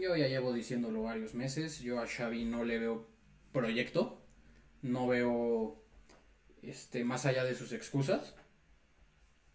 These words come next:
que son nefastas, ya el, el,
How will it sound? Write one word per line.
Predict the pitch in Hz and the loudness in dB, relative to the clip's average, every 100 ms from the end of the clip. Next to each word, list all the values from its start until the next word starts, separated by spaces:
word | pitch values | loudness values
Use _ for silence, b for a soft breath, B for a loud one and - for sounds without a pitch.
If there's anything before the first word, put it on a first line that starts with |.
| _ - | _ -4
que | 131 123 - - - | -2 -2 -8 -20 -6
son | - 135 123 | 0 0 0
nefastas, | 117 131 - 202 | -2 -2 -2 0
ya | 151 131 127 120 | 2 2 0 -4
el, | 123 117 113 | -6 -10 -12
el, | 120 117 - | -12 -12 -16